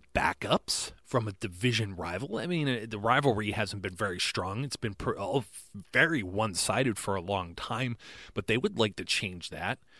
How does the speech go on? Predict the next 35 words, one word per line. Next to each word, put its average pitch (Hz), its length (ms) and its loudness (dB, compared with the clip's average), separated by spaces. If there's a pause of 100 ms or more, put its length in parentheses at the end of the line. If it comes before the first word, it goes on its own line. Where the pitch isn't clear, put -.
(180)
It's 127 140 2
not 160 80 12
gonna 135 140 4
affect 113 300 0
the 117 60 -2
way 107 140 2
the - 80 -8
Steelers - 400 2
play, 156 160 0
so - 140 0
hopefully 196 300 2
the 127 60 6
Steelers 151 400 4
aren't 101 200 0
looking 104 320 0
past - 420 0
this 101 220 -2
game, 92 300 -6
but 123 100 -4
at 147 80 -8
the 120 80 -4
same 220 320 -2
time, 98 340 -2
these 143 200 -4
guys, 90 320 -6
some - 160 -4
of - 20 -8
these - 120 -4
guys 123 240 0
are 120 80 0
gonna 113 140 0
get 117 180 -4
in 147 140 0
this 120 160 -2
game, 87 460 -8